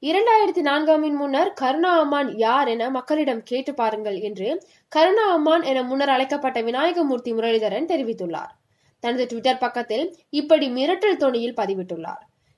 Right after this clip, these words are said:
இரண்டாயிரத்தி பதினைந்து ஆட்சி மாற்றத்தை அடுத்து பொது நிகழ்வுகளில் இருந்து ஒதுங்கி வீடும் வயலுமாக இருந்த வி முரளிதரன் அக்டோபர் இருபத்தி ஆறாம் திகதி பிரதமர் மாற்றத்தின் பின் அடிக்கடி சமூக வலைதளங்களில் சர்ச்சைக்குரிய பதிவுகளை இட்டு வருகிறார்.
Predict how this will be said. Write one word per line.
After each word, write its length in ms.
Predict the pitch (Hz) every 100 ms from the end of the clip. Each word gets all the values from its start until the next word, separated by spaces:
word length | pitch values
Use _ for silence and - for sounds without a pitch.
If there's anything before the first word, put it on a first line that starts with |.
| -
இரண்டாயிரத்தி 520 | 320 403 466 440 370
பதினைந்து 540 | - 285 294 294 285 403
ஆட்சி 380 | 240 302 302 349
மாற்றத்தை 440 | 294 277 262 233
அடுத்து 540 | 214 226 214 262 330 _
பொது 260 | 311 339 415
நிகழ்வுகளில் 640 | 349 311 311 285 269 262
இருந்து 360 | 233 254 262 254
ஒதுங்கி 640 | 233 247 240 202 285 339 - -
வீடும் 420 | 220 294 294 262
வயலுமாக 440 | 240 262 262 247
இருந்த 300 | 240 226 226
வி 200 | 214 269
முரளிதரன் 680 | 240 240 262 247 233 214 359 - _
அக்டோபர் 480 | - 294 403 415 381
இருபத்தி 400 | 285 330 480 453
ஆறாம் 320 | 427 339 320
திகதி 320 | 294 294 277 392
பிரதமர் 440 | 330 277 370 381
மாற்றத்தின் 500 | 330 285 277 269 247
பின் 220 | 285 294
அடிக்கடி 540 | 294 247 254 359 277 294
சமூக 560 | 294 269 349 381 320
வலைதளங்களில் 680 | 269 262 254 233 233 226 339 - _
சர்ச்சைக்குரிய 680 | - 320 302 466 453 311 247
பதிவுகளை 540 | 247 247 240 220 285
இட்டு 240 | 370 269
வருகிறார். 500 | 214 180 170 156 -